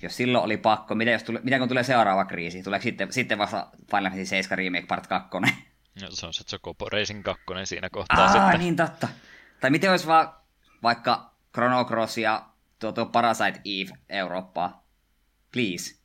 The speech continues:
Speaker 1: Niinku, <laughs> niinku please, oikeesti.
Speaker 2: Meinat, että se pelastaisi kaiken?
Speaker 1: Ei miten kaikkea, mutta ainakin hyvää karmaa saisi Euroopasta.
Speaker 2: Mm. Joo,
Speaker 1: Ai,
Speaker 2: paljon.
Speaker 1: ja Xenogears. Aa, sekin, senkin haluaisin pelata.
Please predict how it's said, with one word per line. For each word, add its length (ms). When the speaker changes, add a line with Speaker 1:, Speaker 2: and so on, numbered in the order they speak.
Speaker 1:
Niinku, 160
<laughs> 140
niinku 160
please, 340
oikeesti. 640
Speaker 2:
Meinat, 340
että 180
se 120
pelastaisi 560
kaiken? 380
Speaker 1:
Ei 100
miten 260
kaikkea, 460
mutta 500
ainakin 280
hyvää 220
karmaa 380
saisi 180
Euroopasta. 540
Speaker 2:
Mm. 200
Joo, 180
Speaker 1:
Ai, 100
Speaker 2:
paljon. 220
Speaker 1:
ja 0
Xenogears. 720
Aa, 360
sekin, 300
senkin 220
haluaisin 380
pelata. 300